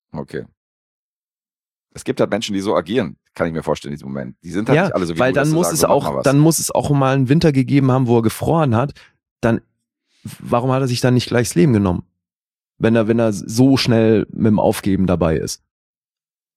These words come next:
Speaker 1: Das erzählt sich mir jetzt nicht, diese
Speaker 2: Naja,
Speaker 1: Sache.
Speaker 2: also wenn's, wenn's wirklich,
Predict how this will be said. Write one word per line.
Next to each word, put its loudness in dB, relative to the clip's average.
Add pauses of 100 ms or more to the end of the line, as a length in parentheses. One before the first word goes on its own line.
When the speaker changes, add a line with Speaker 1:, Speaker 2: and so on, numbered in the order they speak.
(580)
Speaker 1:
Das -12
erzählt -6
sich -10
mir -4
jetzt -6
nicht, -10
diese -8
Speaker 2:
Naja, 2
Speaker 1:
Sache. -2
Speaker 2:
also -2
wenn's, 0
wenn's -2
wirklich, -4